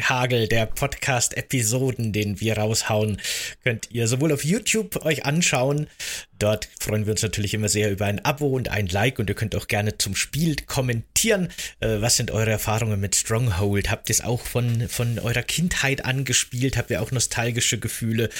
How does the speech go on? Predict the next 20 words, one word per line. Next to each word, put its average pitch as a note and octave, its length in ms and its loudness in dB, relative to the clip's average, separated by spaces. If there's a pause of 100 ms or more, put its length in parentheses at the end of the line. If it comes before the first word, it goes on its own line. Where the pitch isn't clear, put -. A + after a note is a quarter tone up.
(340)
Würdet C3+ 320 0
ihr B2+ 200 2
auch D3 360 0 (220)
alle C#3+ 240 4
Stronghold-Sprachsamples B2 1400 0
erkennen, A#2 460 0
wenn A2 180 0
im, A2+ 380 0
im A2+ 180 0
Zug, B2 280 0
in A2+ 80 -2
der G#2+ 140 0
U-Bahn A2+ 260 -2
eine A#2+ 180 2
Nachricht A2+ 540 0
aufs - 200 0
Handy A2+ 180 0
kommt G#2+ 300 4
bei G2+ 100 8
jemandem? A#2+ 560 6